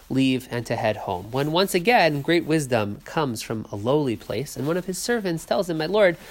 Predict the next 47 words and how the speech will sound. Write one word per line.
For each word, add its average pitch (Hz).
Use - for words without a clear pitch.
why 208
not 190
just 147
give 123
it 120
a 101
shot?" -
And 160
Naaman, 147
and 147
Naaman 151
listens. 113
He 135
does. 120
He -
goes, 151
he 120
dunks 143
in 113
the 110
Yarden, 160
and 151
immediately 165
he 131
is 131
cured 156
of 131
his 101
tsaras. -
And 123
he 139
then 208
returns 202
to 170
Elisha, 160
but 131
now 156
he 139
is 117
a 117
changed 113
man. 95
Once 135
he 127
was 120
this 101
great 127